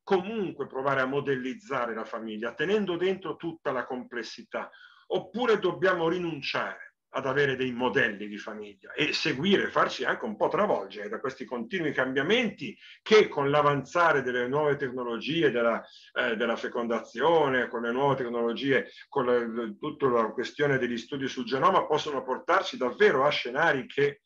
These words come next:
fino a vent'anni fa erano da, da fantascienza, no? Eh, erano da film, eh, Gattaca, da film di fantascienza, che invece sono oggi perfettamente plausibili e sempre in evoluzione. Forse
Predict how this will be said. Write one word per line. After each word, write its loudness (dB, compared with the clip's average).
fino -6
a 0
vent'anni -2
fa 0
erano 0
da, -4
da -6
fantascienza, -2
no? 2
Eh, -16
erano -2
da -4
film, -6
eh, -6
Gattaca, 0
da -4
film -8
di -4
fantascienza, -2
che -12
invece -2
sono -4
oggi 6
perfettamente 2
plausibili 0
e 4
sempre -2
in 0
evoluzione. -6
Forse 6